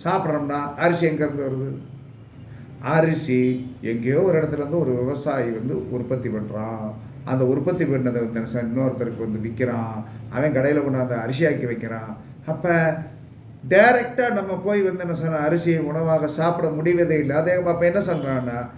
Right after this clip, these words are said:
அந்த விவசாயி உற்பத்தி பண்ணியவனும் அதை கொள்முதல் பண்ணிய வியாபாரியும் அதை கொள்முதல் பண்ணிட்டு வந்து என்ன சொன்னான்னா அந்த ரைஸ் மில்ல அரவைக்கு போட்டு அதை அரிசியாக்க,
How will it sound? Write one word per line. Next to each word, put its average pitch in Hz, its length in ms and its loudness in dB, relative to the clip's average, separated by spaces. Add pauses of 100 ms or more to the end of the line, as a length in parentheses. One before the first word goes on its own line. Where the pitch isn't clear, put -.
(340)
அந்த 131 280 0
விவசாயி 165 640 4
உற்பத்தி 135 540 0
பண்ணியவனும் 127 720 -2 (340)
அதை 135 320 0
கொள்முதல் 170 520 2
பண்ணிய 135 320 0
வியாபாரியும் 135 840 2 (220)
அதை 127 280 0
கொள்முதல் 175 500 4
பண்ணிட்டு 143 480 -2
வந்து 135 180 0
என்ன 127 120 0
சொன்னான்னா 113 480 -4
அந்த 107 220 -2
ரைஸ் 143 400 2
மில்ல 143 160 -2
அரவைக்கு 156 680 2
போட்டு 131 420 -2 (680)
அதை 131 260 2
அரிசியாக்க, 170 800 4